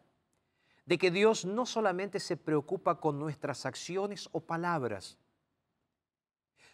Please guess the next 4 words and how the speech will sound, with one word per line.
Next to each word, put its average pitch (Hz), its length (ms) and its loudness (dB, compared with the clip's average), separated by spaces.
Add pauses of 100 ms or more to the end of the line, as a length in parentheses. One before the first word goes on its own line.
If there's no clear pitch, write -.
Dios 226 580 4 (500)
se - 240 4
preocupa 180 1040 2 (720)
también 196 640 2